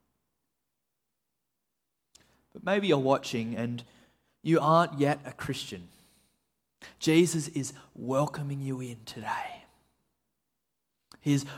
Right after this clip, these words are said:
ready to take the punishment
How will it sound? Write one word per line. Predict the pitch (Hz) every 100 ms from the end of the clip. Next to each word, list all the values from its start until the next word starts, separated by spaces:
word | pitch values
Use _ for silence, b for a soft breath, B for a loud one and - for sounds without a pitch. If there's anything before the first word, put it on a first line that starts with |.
| -
ready | 123 127 139 160 160 143
to | 139 139
take | - - 156 160 160 -
the | 139
punishment | - - 151 160 156 - 139 139 -